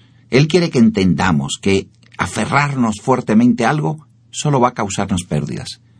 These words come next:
Sin embargo, el hombre generoso, el hombre dadivoso, ese se volverá más rico, porque entrega de lo que tiene,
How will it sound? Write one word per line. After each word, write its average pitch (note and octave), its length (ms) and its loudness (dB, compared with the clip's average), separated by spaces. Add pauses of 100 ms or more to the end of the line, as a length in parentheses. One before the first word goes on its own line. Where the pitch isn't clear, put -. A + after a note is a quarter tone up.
(800)
Sin G2+ 180 2
embargo, D3 400 2
el A2+ 180 2
hombre C3 560 2
generoso, G2 720 0 (220)
el E2+ 160 -4
hombre G#2+ 520 0 (120)
dadivoso, E2 920 0 (500)
ese C3 500 2 (220)
se - 220 0
volverá A#2+ 480 2
más A2 300 -2
rico, D#2 380 -6 (480)
porque G#2 720 0 (140)
entrega B2 720 2
de F2+ 100 -2
lo E2 140 -4
que - 100 -12
tiene, D#2 420 -4